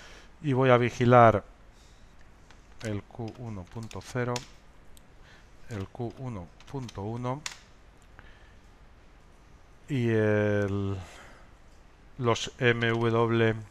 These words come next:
cuarenta, el M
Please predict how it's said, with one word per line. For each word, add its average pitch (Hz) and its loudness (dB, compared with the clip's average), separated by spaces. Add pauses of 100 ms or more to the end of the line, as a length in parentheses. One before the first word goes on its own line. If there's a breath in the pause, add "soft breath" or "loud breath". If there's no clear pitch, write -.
(1300 soft breath)
cuarenta, 135 2 (560)
el 107 -4 (920 loud breath)
M 113 -4